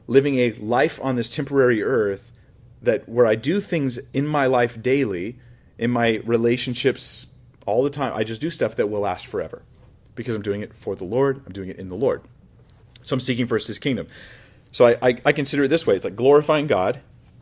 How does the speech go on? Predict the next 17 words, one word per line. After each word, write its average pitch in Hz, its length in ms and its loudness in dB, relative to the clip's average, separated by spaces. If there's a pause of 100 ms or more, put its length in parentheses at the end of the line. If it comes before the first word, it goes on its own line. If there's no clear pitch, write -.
(140)
by 101 140 0
whatever 139 340 2
I'm 120 120 2
doing. 107 320 -2 (100)
I'm 101 80 -14
doing 104 180 -6
it 104 80 -10
for 120 100 -6
the 113 60 -4
glory 101 260 0
of 101 60 -6
God. 98 300 -2 (160)
Now 92 160 -4
it's 95 120 -8
an 101 60 -6
eternal 117 320 -8
thing. 101 180 -14